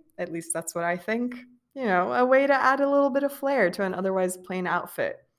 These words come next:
I wear six rings and at least two necklaces at a time, so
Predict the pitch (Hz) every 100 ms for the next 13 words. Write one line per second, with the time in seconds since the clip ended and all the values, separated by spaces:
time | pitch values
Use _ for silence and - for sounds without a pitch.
0 | _ _ _ _ - 175 320 302 262 -
1 | 208 - 226 208 175 175 - 180 175 -
2 | 190 165 202 247 - 202 220 196 - 196
3 | 170 151 151 156 180 180 135 151 190 -
4 | 190 185 180 180